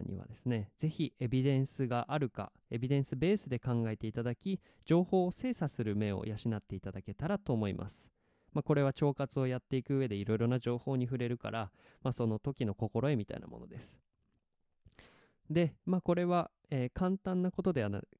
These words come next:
くですね、まあ、その勉強をする上で、この目を養っていかなければなりません。でもこの勉強っていうのは無目的な勉強ではなく、最初に言った通り、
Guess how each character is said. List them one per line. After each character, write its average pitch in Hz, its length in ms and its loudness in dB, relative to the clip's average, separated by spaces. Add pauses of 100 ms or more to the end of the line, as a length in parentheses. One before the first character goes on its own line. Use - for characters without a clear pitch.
く - 100 -14
で - 80 -12
す - 120 -10
ね、 110 220 -6 (340)
ま 135 80 -2
あ、 - 20 -4
そ 123 100 -2
の 110 80 0
勉 170 280 2
強 165 360 2
を 160 60 2
す - 240 -2
る 160 280 0
上 180 220 2
で、 120 400 -4
こ 120 120 -2
の 110 100 2
目 127 160 4
を 117 80 4
養 107 100 0 (180)
っ 117 60 -2
て - 160 -8
い 101 60 -6
か 131 120 -4
な 165 120 0
け 170 100 -2
れ 120 80 2
ば 95 200 -4
な 107 140 -4
り 101 80 -4
ま 95 120 -8
せ - 140 -12
ん。 - 60 -14 (1300)
で 233 60 2
も 185 100 4
こ 139 80 2
の 123 100 4
勉 123 220 0
強 180 120 0
っ - 20 0
て - 120 -4
い - 20 2
う - 20 2
の 156 80 4
は 113 80 2
無 110 120 2
目 123 240 2
的 - 240 -6
な 98 200 -6 (180)
勉 107 160 -2
強 117 160 -4
で 120 80 -2
は 104 80 -2
な 107 120 -4
く、 170 200 -2
最 135 200 -2
初 139 100 0
に 123 60 2
言 123 100 2
っ - 20 -18
た - 120 -8
通 123 200 0
り、 143 180 -2